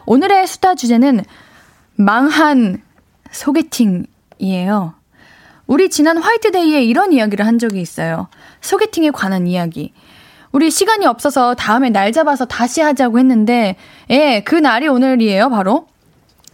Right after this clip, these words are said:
그때 구삼육구 님이 옌디한테 그러셨어요. "진짜 망하면 왜 망했는지 모르는 게 소개팅이라고." 이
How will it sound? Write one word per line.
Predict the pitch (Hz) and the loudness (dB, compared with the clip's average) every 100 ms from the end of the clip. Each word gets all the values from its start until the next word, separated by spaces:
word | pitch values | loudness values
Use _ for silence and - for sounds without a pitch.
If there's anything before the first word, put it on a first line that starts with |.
| - | -6
그때 | 294 269 359 254 _ _ - - - _ - | -4 -2 -2 -4 _ _ -20 -20 -20 _ -8
구삼육구 | - 285 440 453 320 226 226 359 | -2 0 0 2 2 0 0 0
님이 | 320 247 220 190 - - _ _ _ _ - | 2 2 0 -2 -10 -20 _ _ _ _ -4
옌디한테 | 220 226 262 233 220 | 0 2 2 0 -2
그러셨어요. | 202 190 190 - 180 180 190 _ _ _ _ _ - | -4 -6 -8 -10 -8 -6 -8 _ _ _ _ _ -6
"진짜 | - 269 294 311 311 | 0 2 2 0 2
망하면 | 233 214 277 277 262 269 254 214 - | 2 2 2 2 2 2 0 -2 -2
왜 | 196 254 277 | 0 2 2
망했는지 | 214 196 226 294 285 262 247 233 | 0 0 2 2 2 2 0 0
모르는 | 202 180 214 277 269 240 | -2 0 0 2 2 2
게 | 220 | 0
소개팅이라고." | 214 247 277 - 233 185 175 - 208 196 170 - - - _ | -4 -4 -6 -2 -2 -2 -4 -4 -4 -2 -6 -12 -20 -20 _
이 | - 254 254 | 0 0 0